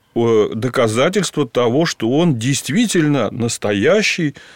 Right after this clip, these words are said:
э, могучий герой, языческий герой, князь, достойный княжения.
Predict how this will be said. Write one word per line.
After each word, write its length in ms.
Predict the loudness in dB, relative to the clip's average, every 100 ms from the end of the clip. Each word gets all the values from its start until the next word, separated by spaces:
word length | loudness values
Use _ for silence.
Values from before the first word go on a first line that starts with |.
| -20 _
э, 420 | -6 -2 0 -2 -4
могучий 840 | 0 2 2 0 0 0 0 0
герой, 680 | -2 0 0 2 2 0 -4
языческий 680 | -6 -4 -2 -2 -4 -6 -8
герой, 460 | -6 -4 0 0 0
князь, 520 | -2 0 0 -2 -4 -6 -8
достойный 720 | -10 -4 -2 -2 0 2 2 0
княжения. 640 | 0 0 2 0 -2 -8